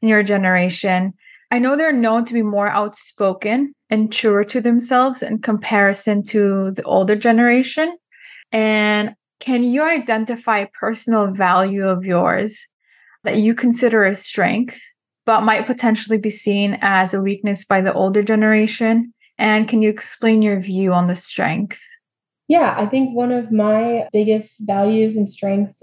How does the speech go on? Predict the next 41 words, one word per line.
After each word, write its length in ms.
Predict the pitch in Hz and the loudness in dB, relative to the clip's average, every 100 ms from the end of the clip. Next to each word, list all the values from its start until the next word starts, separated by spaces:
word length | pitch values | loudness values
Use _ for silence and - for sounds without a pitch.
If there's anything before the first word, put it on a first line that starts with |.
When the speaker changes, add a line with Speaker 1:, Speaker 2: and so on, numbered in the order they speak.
| - | -4
Speaker 2:
is 320 | 202 190 190 - | -2 -2 -4 -6
empathy 520 | 208 214 214 226 226 | -2 -2 0 0 2
and 100 | 214 | 2
emotional 460 | 196 196 196 214 202 | 4 4 2 0 2
maturity. 760 | 190 - 196 202 254 302 311 _ _ _ | 0 -2 -4 0 2 0 -2 _ _ _
I'm 180 | 202 214 | -2 -2
a 180 | 214 - _ | -2 -8 _
person 400 | - 226 226 226 | -2 -2 0 0
who's 300 | 220 208 196 202 | 2 0 -4 -2
very 300 | 214 226 233 | 0 2 2
emotional, 840 | 226 208 220 - 233 247 285 285 _ | 2 2 0 -2 -2 0 -2 -6 _
so 240 | - 214 | -4 0
it's 240 | 196 196 - | 0 -2 -4
taken 320 | 262 247 240 | -2 0 2
a 100 | 208 | 4
lot 280 | 196 196 - | 4 0 0
to 100 | 226 | 0
get 160 | 208 196 | 2 4
in 120 | 208 | 2
touch 260 | 214 208 | 2 0
with 120 | 233 214 | 0 2
my 160 | 220 | 4
emotions 640 | 220 214 220 226 233 233 220 | 4 4 2 0 0 0 0
and 320 | 202 196 202 | 0 0 -2
kind 120 | 208 | -2
of 80 | 196 | -2
have 180 | 202 196 | -2 0
the 60 | |
maturity 500 | 202 202 - 208 202 | 0 0 0 0 2
to 100 | 202 | -2
deal 240 | 190 190 196 | 0 0 0
with 160 | 220 - | 0 0
them. 300 | 285 320 - _ - | 0 0 -6 _ 0
And 240 | 208 202 | 2 4
I 140 | 202 202 | 0 0
think 400 | 214 208 196 - | 2 2 0 -8
some 260 | - 214 | -2 2
of 140 | 214 208 | 2 2
the 160 | 196 | 0
older 240 | 196 202 208 | 0 2 2
generations 1080 | 214 220 214 214 220 - 240 233 233 - | 2 2 4 2 0 -2 -4 -4 -6 -12